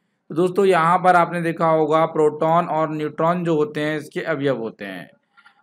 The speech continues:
भाई यहाँ सजावटी वृक्ष या झाड़ियों के संवर्धन से संबंधित अध्ययन क्या कहलाता है?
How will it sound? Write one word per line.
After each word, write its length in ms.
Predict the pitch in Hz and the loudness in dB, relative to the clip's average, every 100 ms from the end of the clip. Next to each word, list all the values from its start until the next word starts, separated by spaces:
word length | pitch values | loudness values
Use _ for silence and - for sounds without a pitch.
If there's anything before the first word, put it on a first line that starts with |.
| - | -4
भाई 100 | 175 | 2
यहाँ 260 | 202 196 214 | 4 4 2
सजावटी 600 | 214 170 175 180 175 226 | 0 2 4 4 4 0
वृक्ष 360 | 202 185 185 | 4 2 2
या 160 | 190 185 | 0 0
झाड़ियों 520 | 151 151 147 160 196 | 0 0 0 0 -4
के 140 | 180 190 | -4 -4
संवर्धन 640 | 190 170 160 156 165 170 | -2 -4 -2 -2 -2 -4
से 160 | 175 | -6
संबंधित 460 | 170 165 156 156 170 | -6 -6 -4 -4 -4
अध्ययन 360 | 151 139 160 147 | -6 -6 -6 -4
क्या 180 | 156 | -2
कहलाता 460 | 160 165 160 156 160 | -2 -2 -2 -2 0
है? 380 | 151 151 170 | 0 0 -2